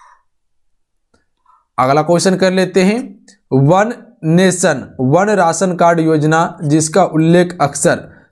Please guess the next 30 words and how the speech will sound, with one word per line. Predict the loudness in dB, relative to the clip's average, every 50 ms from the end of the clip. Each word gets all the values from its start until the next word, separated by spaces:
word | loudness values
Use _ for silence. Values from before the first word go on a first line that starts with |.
| _ -12
समाचारों | -6 -2 -2 0 0 0 0 0 0 2 2 2 2
में | 0 0 -2 -2
किया | 0 0 2 2 2 2
जाता | 0 -2 -4 -4 -4 -4 -2
है, | -2 -2 -2
निम्नलिखित | 0 0 0 2 2 0 2 0 -2 0 0
में | 0 0 2
से | 2 0 0
किस | 0 0 0 0 0 0 0
मंत्रालय | 0 0 0 0 0 0 0 0 2 2 0 0
की | -2 -4 -8 -2 0
एक | 0 0 0 -2 -2 -2
पहल | -2 0 0 0 0 0
है? | -2 -4 -4 -6 -10 -18 -20 _ _ _ _ _ _ _ _ _ _ _ _ _ _ _ _ _ _ _ _ _ _ _ _ -4
चलिए | -2 0 0 2
बताएंगे | 0 0 0 2 0 0 2 2 2
आप | 0 0 0
सभी, | -2 0 0 0 0 -2 -8 -16 -20 _ _ _ _ 0
किस | 0 0 0 0 0 2
मंत्रालय | 2 2 0 0 0 0 0 0 2 0 0 -2
की | 0 0 0 0 0 -2 -6 -2
एक | -2 -2 -2 -4 -4 -4
पहल | -2 0 0 -2 0 -2
है | -4 -4 -6 -16 -20 _ _ _ _ _ _ _ _ _ _ _ _ _ _ _ _ _ _ _ _ _ _ _ _ _ _ _ -4 -2
वन | 0 2 2 2 2 0
नेशन | 0 0 0 0 0 0 0 0 -2 -2 -6 -6
वन | -4 0 0 0 0 0 0
राशन | 0 0 0 0 -2 -2 0
कार्ड | 0 0 0 2
योजना? | 2 0 0 0 0 -2 0 -2